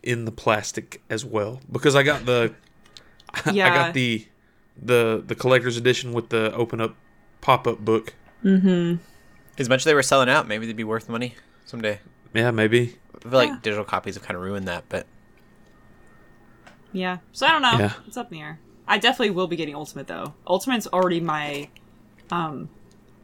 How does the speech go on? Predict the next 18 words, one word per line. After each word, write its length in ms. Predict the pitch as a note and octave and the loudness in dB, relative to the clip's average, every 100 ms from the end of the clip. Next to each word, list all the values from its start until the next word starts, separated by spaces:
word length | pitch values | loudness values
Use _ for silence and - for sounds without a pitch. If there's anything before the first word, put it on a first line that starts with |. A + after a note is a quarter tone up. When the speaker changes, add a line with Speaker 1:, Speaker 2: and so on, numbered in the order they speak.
| - - | -14 -6
Speaker 2:
game 160 | D#3 | -4
of 60 | C#3+ | -4
the 60 | C3+ | -6
year. 220 | D#3 D3+ _ - - - | -6 -10 _ -10 -10 -12
<laughs> 440 | - - - - - | -12 -12 -16 -10 -2
Speaker 1:
I 80 | B2 | 2
guess 240 | E3 G#3+ | 2 6
you're 140 | B3 G3+ | 6 6
gonna 240 | D#3 C#3 | 6 6
have 200 | D3+ G3+ | 4 0
to 60 | C#3+ | 0
get 180 | D3+ C#3+ | 0 2
that 160 | B2+ | 0
Switch 480 | - D4 C#3 D3 - | 0 0 2 2 2
Speaker 2:
<laughs> 0 | |
Speaker 1:
Online 720 | C#3 B2+ B2+ D#3+ F#3 D3+ A2+ - | 0 0 2 2 2 -2 -6 -2
too, 240 | D#3+ F3+ | 0 2
right? 320 | A2+ C3 E3 | 4 2 2